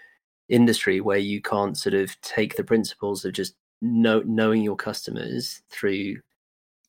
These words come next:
y-, y-, y-, you know, analytics and insights, and then really, you know, that, that discipline of understanding what matters most to customers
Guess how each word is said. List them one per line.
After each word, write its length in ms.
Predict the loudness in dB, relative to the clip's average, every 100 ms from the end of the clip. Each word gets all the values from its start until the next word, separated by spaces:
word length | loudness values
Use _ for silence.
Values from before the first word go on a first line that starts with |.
| _
y-, 540 | -20 -20 -16 -18 -18 -20 -20
y-, 80 | -20 _
y-, 180 | -8 -6
you 80 | -6
know, 140 | -6 -8 -2
analytics 560 | 2 2 4 2 0 0
and 80 |
insights, 680 | 2 2 0 -4 -4 -6 -6
and 100 | -2
then 140 | -2
really, 300 | 0 0 0
you 120 | -2 -4
know, 120 | -4
that, 180 | -4 -8 _ -2
that 180 | 0
discipline 480 | 2 0 0 0 2
of 180 | 2 0 -8 _ -20 -20 _ _ _ 2
understanding 440 | 4 6 4 4
what 140 | 4 2
matters 340 | 0 -2 -4
most 280 | 0 0 0
to 60 |
customers 640 | -4 -6 -6 -6 -4 -6 -12